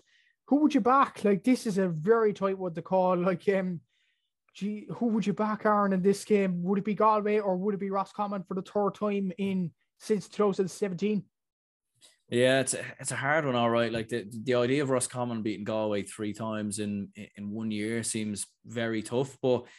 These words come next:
Speaker 2: I probably would just give them the edge, to be honest. I have a funny feeling this is gonna go to, to extra time. And I think, as I was saying there, I think Roscommon's bench is better in terms of the option, options that they have.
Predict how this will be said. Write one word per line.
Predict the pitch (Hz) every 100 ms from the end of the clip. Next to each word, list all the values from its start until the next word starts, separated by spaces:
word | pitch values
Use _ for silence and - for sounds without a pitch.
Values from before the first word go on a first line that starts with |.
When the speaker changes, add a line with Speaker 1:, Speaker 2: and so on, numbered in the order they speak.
| - _ -
Speaker 2:
I | -
probably | - 226 185
would | 165 165
just | 143 -
give | 147
them | 135 120
the | 113
edge, | 123 147 -
to |
be | 113 113
honest. | 127 120
I | 113
have | 147
a | 156
funny | 147 139
feeling | 120 135 123
this | 113 110
is | 107
gonna | 117 107
go | 110 110 107
to, | - 104 101 _ _ _ _
to | -
extra | 104 - 113
time. | 95 107 110 113 104 98 -
And | 104
I | 101
think, | 127 123 101 -
as | 98 117
I | 113
was | 104
saying | 110 107 104
there, | 104 107
I | 98
think | 120 113
Roscommon's | 107 - 110 107
bench | 95 110 113 120 - - _ _ _
is | - 104
better | 123 117 120
in | 113
terms | 117 113 107
of | 104
the | 107
option, | 110 - 107 -
options | 113 110 107 101
that | 101
they | 101
have. | 110 110 110 -